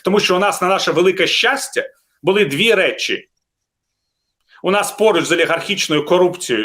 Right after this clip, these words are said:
і конфліктом бізнес-інтересів був конфлікт ідентичностей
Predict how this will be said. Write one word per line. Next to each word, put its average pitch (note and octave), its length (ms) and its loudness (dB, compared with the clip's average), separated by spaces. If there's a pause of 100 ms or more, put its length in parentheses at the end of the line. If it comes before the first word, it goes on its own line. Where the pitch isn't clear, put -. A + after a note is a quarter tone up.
і E3+ 80 -8
конфліктом D#3+ 720 -4
бізнес-інтересів D3 1080 -2
був F#3+ 200 -2
конфлікт G3+ 420 -2
ідентичностей F#3 1000 -2